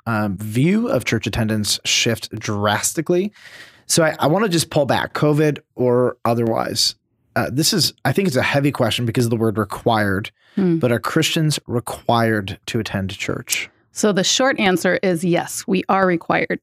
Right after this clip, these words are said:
Speaker 2: to go to church. But
Speaker 1: Everyone's
Speaker 2: before
Speaker 1: mad.
Speaker 2: <laughs> I
Speaker 1: They're
Speaker 2: know.
Speaker 1: throwing stuff at the screen.
Speaker 2: Before you get angry,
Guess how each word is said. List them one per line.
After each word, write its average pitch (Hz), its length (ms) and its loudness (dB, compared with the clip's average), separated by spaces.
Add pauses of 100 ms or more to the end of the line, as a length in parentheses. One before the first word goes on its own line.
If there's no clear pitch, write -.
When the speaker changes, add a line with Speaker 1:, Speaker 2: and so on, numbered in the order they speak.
(160)
Speaker 2:
to - 100 -2
go 170 160 0
to - 120 -6
church. - 500 -2 (560)
But 180 280 2
Speaker 1:
Everyone's 208 360 4
Speaker 2:
before 240 120 4
Speaker 1:
mad. 160 320 2
Speaker 2:
<laughs> - 20 4
I 311 480 2
Speaker 1:
They're - 140 2
Speaker 2:
know. 554 80 2
Speaker 1:
throwing 165 460 2
stuff 165 340 0
at - 140 4
the - 80 0
screen. 170 500 2
Speaker 2:
Before 359 640 2
you 339 140 2
get 311 180 2
angry, 233 560 2